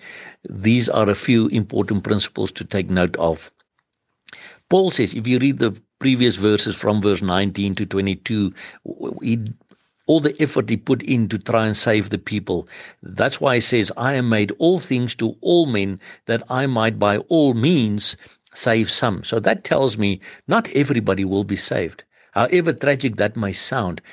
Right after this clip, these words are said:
because not in, all the people want to hear the truth of the gospel of Jesus Christ. And that's why we know God wants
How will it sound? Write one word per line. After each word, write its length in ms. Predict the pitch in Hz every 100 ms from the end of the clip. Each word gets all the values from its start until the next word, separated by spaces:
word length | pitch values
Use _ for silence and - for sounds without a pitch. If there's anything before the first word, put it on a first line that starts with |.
| -
because 320 | 131 147 131
not 180 | 131 135 -
in, 260 | 143 143 -
all 220 | 139 135
the 100 | 123
people 480 | - 143 117 113 92
want 260 | 120 156
to 120 | - 117
hear 300 | 98 120 120
the 140 | 110
truth 420 | 90 175 127 95 - - -
of 140 | 123 107
the 80 |
gospel 480 | 101 107 127 - 117
of 120 | 98
Jesus 400 | 87 113 92 92
Christ. 460 | - - 113 85 - _ - - -
And 160 | 117
that's 200 | 110 139
why 160 | 135 123
we 200 | 110 156
know 240 | 139 135
God 320 | 110 120 156 120
wants 320 | 120 113